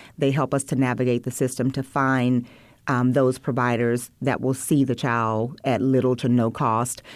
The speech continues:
And then also they help to get 'em to food pantries and things like that to help them, um,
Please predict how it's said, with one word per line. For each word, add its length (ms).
And 120
then 120
also 480
they 140
help 340
to 120
get 140
'em 120
to 100
food 360
pantries 640
and 160
things 260
like 200
that 220
to 220
help 300
them, 300
um, 380